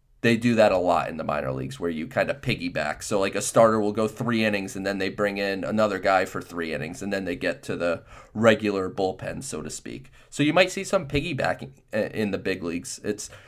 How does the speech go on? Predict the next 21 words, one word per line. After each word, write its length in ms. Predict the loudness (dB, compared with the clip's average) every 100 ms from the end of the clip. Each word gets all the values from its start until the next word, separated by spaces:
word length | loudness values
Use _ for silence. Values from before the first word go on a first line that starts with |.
| -18
it's 120 | 2
gonna 120 | 4
be 140 | 6 4
interesting 580 | 0 -2 -4 -2 -2 2
how, 320 | 4 4 2 -12 _ _
how 200 | 4 6
the 140 | 8 6
whole 240 | 6 4
innings 320 | 0 2 0 2
dynamic 580 | 4 4 2 0 -2
works 280 | -6 -8 -6
this 180 | -8 -2
year 320 | 0 0 -4 -6
across 400 | 0 6 6 4
the 100 | -2
game, 240 | 0 0
not, 360 | 4 4 4 -4
not 260 | 2 2 4
just 340 | 2 2 0
the 40 | -8
Mets. 420 | -8 -8 -14